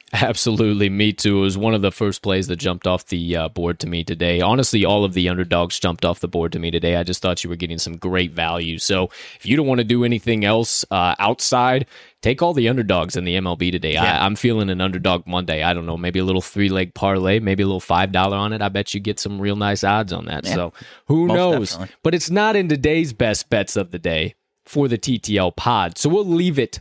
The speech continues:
Speaker 1: to the side. But without further ado, it's time to recap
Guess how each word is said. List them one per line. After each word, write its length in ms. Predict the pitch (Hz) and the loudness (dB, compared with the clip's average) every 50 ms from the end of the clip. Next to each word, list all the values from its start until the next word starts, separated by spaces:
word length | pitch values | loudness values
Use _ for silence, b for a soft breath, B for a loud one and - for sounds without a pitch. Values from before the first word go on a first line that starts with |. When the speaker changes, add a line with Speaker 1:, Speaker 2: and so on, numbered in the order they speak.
| - _ | -14 _
Speaker 1:
to 120 | - 151 | -4 -2
the 120 | 117 101 95 | -2 0 -2
side. 480 | - - 147 143 131 101 90 85 87 B B B B B _ | -2 0 0 2 2 2 2 0 -2 B B B B B _
But 220 | 156 147 139 - _ _ | 0 0 0 -2 _ _
without 320 | - 143 139 160 151 143 | -2 0 2 2 2 2
further 240 | - 165 151 135 135 | 2 0 2 2 2
ado, 240 | 135 123 160 175 131 | 2 2 2 2 2
it's 140 | 139 - - | 0 -2 -2
time 180 | - 165 156 | -2 -2 0
to 100 | 123 123 | 0 0
recap 480 | 120 156 202 - - - - 101 87 71 | 0 -2 -2 -2 -2 -2 -2 0 -2 -2